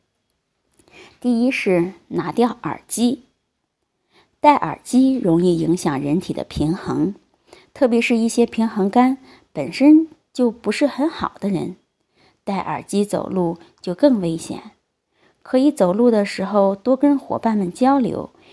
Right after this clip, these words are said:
也可以自己哼唱，两不耽误。第二是不可以急于求成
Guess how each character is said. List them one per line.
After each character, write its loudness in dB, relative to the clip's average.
也 -6
可 -6
以 -2
自 -10
己 -8
哼 2
唱， -4
两 -10
不 -10
耽 0
误。 -2
第 0
二 0
是 -4
不 -6
可 -4
以 -4
急 -2
于 0
求 -4
成 -6